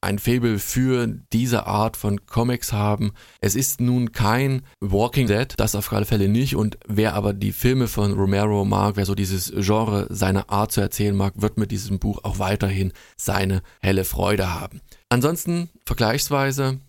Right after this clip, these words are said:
natürlich bei dem Autor, äh, entweder den ersten Akt auf alle Fälle mal lesen, wo es auch gut möglich ist, den zweiten und den ersten gelesen zu haben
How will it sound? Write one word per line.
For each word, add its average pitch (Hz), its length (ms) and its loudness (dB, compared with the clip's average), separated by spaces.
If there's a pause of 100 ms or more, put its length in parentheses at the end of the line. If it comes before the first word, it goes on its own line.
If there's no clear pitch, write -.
(120)
natürlich 120 480 0
bei 101 180 2
dem 110 140 2
Autor, 107 680 0
äh, 98 280 0
entweder 104 340 0 (180)
den 98 120 -2
ersten 110 360 -2
Akt - 300 -4
auf - 120 -10
alle 104 120 -2
Fälle 101 200 2
mal 98 120 2
lesen, 110 380 -2
wo 104 100 0
es 104 80 -2
auch - 160 -6
gut 110 200 0
möglich 101 400 0
ist, 110 220 -6
den 95 80 0
zweiten 95 380 -2
und 98 200 0
den 101 100 2
ersten 107 340 -2
gelesen 101 400 0
zu 101 180 0
haben 101 400 0